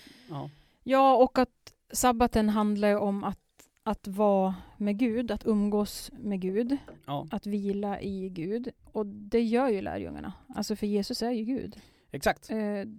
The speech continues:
Speaker 2: de, de går ju med honom hela tiden. De vil-, vilar när han vilar och de går när han går. Eh, så inga är ju så nära Gud som de är.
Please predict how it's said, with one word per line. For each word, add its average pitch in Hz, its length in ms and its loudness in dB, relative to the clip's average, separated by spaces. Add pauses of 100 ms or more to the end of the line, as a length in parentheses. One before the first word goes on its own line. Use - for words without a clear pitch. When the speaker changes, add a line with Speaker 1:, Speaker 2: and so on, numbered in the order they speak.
Speaker 2:
de, 226 480 -4 (360)
de 226 240 -4
går 233 200 2
ju 214 60 0
med 202 140 -2
honom 196 220 -4
hela 196 180 -4
tiden. - 460 -10 (800)
De 220 200 -2
vil-, 208 360 2
vilar 226 520 4
när 220 120 6
han 220 260 4
vilar 190 400 2
och 196 120 0
de 190 440 -2
går 214 240 2
när 190 120 -6
han 202 220 -4
går. 202 340 -2 (580)
Eh, 202 300 -6 (360)
så - 160 -8
inga 220 300 2
är 226 100 2
ju 254 160 2
så 208 120 -2
nära 190 540 -2
Gud 185 380 -4 (500)
som 185 280 -8
de 180 280 -8
är. 208 340 -10